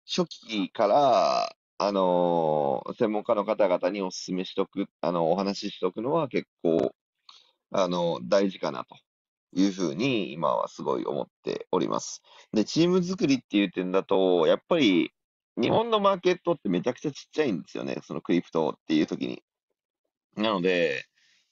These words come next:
普通にパブリックブロックチェーンでやっていくんだったらグローバルにも出るしかなくて、もう本当に多分ないと思うん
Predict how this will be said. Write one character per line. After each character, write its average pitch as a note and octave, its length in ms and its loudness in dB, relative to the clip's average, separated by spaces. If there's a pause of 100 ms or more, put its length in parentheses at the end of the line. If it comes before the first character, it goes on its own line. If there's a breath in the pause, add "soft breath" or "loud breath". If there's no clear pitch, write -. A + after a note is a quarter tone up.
(120)
普 F#3+ 60 -16 (220)
通 E3+ 60 4
に E3 160 2
パ C#3+ 120 2
ブ C#3+ 80 2
リ D#3 80 -4
ッ A#2 40 -14
ク D#3+ 60 -14
ブ E3+ 80 2
ロ F3+ 60 2
ッ E3 60 -2
ク - 100 -20
チ G3 100 0
ェ E3+ 60 4
ー C#3+ 60 0
ン - 20 -4
で F#2 60 2
や F2 80 2
っ - 60 -20
て A2+ 120 -10
い - 20 -6
く A#2+ 80 -2
ん A2 60 -4
だ E2+ 80 -8
っ - 20 -12
た - 140 -10
ら E2 80 -6
グ F#2+ 100 -6
ロ C3+ 160 4
ー - 20 2
バ G2+ 120 4
ル E2 120 0
に C#2 40 -8 (100)
も E2 120 -6
出 B2+ 120 0
る B2 80 -2
し - 100 -12
か E2 80 0
な F#2+ 120 0
く - 80 -20
て、 A#1 320 -4 (1300)
も A2+ 80 -4
う - 20 -4
本 C#3+ 100 0
当 E3 60 2
に C#3+ 60 -2
多 D#3+ 80 4
分 G#2 80 0
な G2+ 100 2
い F#2+ 80 0
と E2+ 60 -2
思 C2+ 160 -10
う - 20 -12
ん - 60 -16